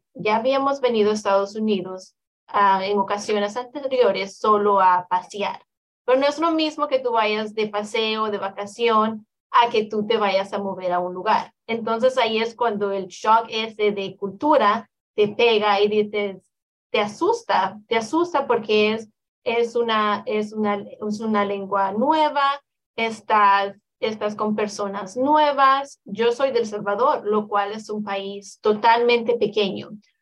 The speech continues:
Comparado a la ciudad de Houston a la que me moví, fue, el cambio fue extremadamente grande.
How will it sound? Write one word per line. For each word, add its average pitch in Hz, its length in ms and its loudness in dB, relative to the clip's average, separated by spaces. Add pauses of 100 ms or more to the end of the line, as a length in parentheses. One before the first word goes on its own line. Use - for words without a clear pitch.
(100)
Comparado 220 880 4
a 214 140 2
la 208 160 0
ciudad 202 340 -6
de 208 240 -2
Houston 302 460 -2
a 202 160 -4
la 196 120 -8
que 208 140 -8
me 196 160 -4
moví, 226 560 -4 (100)
fue, 214 560 0 (120)
el 190 160 -4
cambio 202 340 -4
fue 208 140 -2
extremadamente 185 1040 -4
grande. 165 580 -12